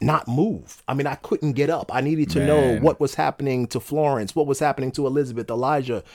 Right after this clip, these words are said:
Speaker 1: John, all these characters.
Speaker 2: You, you
Speaker 1: Uh,
Speaker 2: I, I think
Speaker 1: yeah.
Speaker 2: that just really speaks to the power of literature when you find something.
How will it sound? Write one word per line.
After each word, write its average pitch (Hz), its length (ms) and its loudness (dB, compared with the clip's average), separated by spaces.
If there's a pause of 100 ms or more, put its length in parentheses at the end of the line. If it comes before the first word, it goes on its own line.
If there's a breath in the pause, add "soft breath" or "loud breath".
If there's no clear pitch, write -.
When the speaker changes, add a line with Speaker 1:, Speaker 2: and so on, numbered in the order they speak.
(160 loud breath)
Speaker 1:
John, 143 360 2
all 135 140 0
these 127 180 -2
characters. 127 720 -4 (320 loud breath)
Speaker 2:
You, 156 140 0
you 147 60 0
Speaker 1:
Uh, 135 260 0
Speaker 2:
I, - 40 6
I 147 200 2
think 185 160 2
Speaker 1:
yeah. 151 60 8
Speaker 2:
that 131 40 4
just 117 220 -2
really 123 280 4
speaks - 520 -4
to 113 100 -4
the 104 80 0
power 110 400 2
of 98 140 -4
literature 104 600 0
when 107 200 -2
you 95 80 -2
find 113 480 -2
something. 104 560 -2